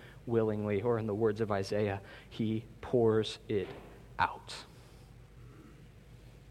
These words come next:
He's pierced for our transgressions. He's crushed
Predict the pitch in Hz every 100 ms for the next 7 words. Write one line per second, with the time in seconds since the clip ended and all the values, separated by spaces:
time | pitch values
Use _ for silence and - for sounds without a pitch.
0 | - - - - - - - - - -
1 | - - - - - - 135 - - 120
2 | 110 - - 110 - 95 - - 127 -
3 | - - - - - - - - - -
4 | 143 127 -